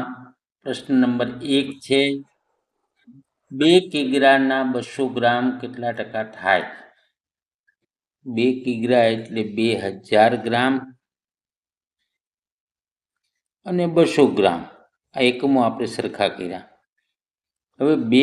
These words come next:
કિગ્રાના બસો ગ્રામ કેટલા ટકા થાય? તો એના માટે આપણે કરવું પડે બસો ગુણ્યા સો ભાગ્યા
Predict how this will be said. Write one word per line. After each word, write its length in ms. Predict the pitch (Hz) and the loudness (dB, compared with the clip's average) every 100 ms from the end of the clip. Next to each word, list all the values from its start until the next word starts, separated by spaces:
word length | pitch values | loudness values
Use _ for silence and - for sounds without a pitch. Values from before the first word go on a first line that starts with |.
| 151 | 2
કિગ્રાના 680 | - 156 156 165 165 165 165 | -4 -4 2 4 4 4 2
બસો 400 | 160 156 - 156 | 2 0 2 -2
ગ્રામ 440 | 135 143 147 147 151 127 | 0 0 2 2 -2 -4
કેટલા 440 | 151 147 151 147 143 | -8 -8 -2 2 2
ટકા 400 | 143 127 131 131 - | 2 -4 -2 -4 -4
થાય? 380 | 120 120 90 92 - _ _ _ _ _ _ _ _ _ _ _ _ _ | 2 2 2 -4 -14 _ _ _ _ _ _ _ _ _ _ _ _ _
તો 140 | _ 160 | _ -8
એના 260 | 143 131 | 2 4
માટે 320 | 127 127 123 131 | 6 4 2 -4
આપણે 260 | 110 - 123 | -4 -6 -6
કરવું 360 | 117 117 117 | -4 -4 0
પડે 200 | 117 101 87 85 _ _ _ _ _ _ _ _ _ _ _ _ _ _ _ _ _ 127 | 0 2 -2 -8 _ _ _ _ _ _ _ _ _ _ _ _ _ _ _ _ _ -8
બસો 540 | 123 123 - - 147 151 147 - _ _ _ _ _ _ _ _ _ _ _ _ _ _ _ _ - | -4 -4 -4 -2 0 0 0 -8 _ _ _ _ _ _ _ _ _ _ _ _ _ _ _ _ -6
ગુણ્યા 640 | 139 117 123 123 117 107 | -4 2 4 6 4 0
સો 360 | 110 - 131 139 147 147 - _ _ _ _ _ _ _ _ _ _ _ _ _ _ _ _ _ _ _ _ | -4 -2 4 8 8 4 -2 _ _ _ _ _ _ _ _ _ _ _ _ _ _ _ _ _ _ _ _
ભાગ્યા 800 | 117 117 120 135 135 123 98 92 | -6 2 4 4 4 4 4 2